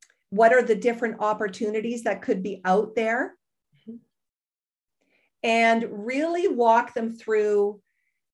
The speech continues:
Speaker 1: Now that you know, you know what you want, you've got a better idea of it. Well, what is great about you?
Speaker 2: Hmm.
Speaker 1: You know, what gift do you have? What's your, you know, you hear superpower, and, and I, and I do one of those exercises where we really look at,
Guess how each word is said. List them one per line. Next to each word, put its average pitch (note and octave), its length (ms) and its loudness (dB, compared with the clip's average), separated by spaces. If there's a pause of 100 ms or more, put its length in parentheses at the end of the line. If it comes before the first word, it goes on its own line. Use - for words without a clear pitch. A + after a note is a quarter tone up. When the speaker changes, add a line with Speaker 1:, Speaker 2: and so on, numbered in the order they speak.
(360)
Speaker 1:
Now A#3 280 4
that C#4 180 -2
you C4 100 -2
know, A#3 540 2
you A3 140 -4
know G#3 140 -4
what G3+ 240 -2
you G3+ 100 -8
want, G#3 360 0
you've G3 120 -10
got G#3+ 160 0
a G#3 40 0
better G#3+ 320 0
idea G3+ 360 -2
of G3 60 -4
it. F3+ 180 -4
Well, G3+ 260 -2
what A#3 380 -2
is A#3+ 160 -6
great G#3 380 -2
about F#3 360 0
you? F#3+ 440 -6 (560)
Speaker 2:
Hmm. F#3+ 120 -14 (280)
Speaker 1:
You A3+ 100 0
know, A3+ 140 4
what C4 340 2
gift C#4 340 -2
do A#3+ 100 -10
you A3+ 320 -6
have? F#3 400 -4
What's A3 380 -2
your, B3 360 0 (240)
you A#3+ 100 -6
know, A3+ 140 4
you A3+ 240 0
hear A#3 200 0
superpower, A3+ 1040 -2
and, G3+ 120 -4
and G#3+ 200 -4
I, G#3+ 80 -2
and A3 220 -4
I G#3 100 -2
do G#3 180 -6
one A3 180 -2
of G#3+ 100 -4
those G#3+ 240 -4
exercises G#3 800 -4
where G#3 160 -2
we G3+ 140 -2
really A#3+ 420 2
look G#3+ 360 -4
at, G3+ 300 -2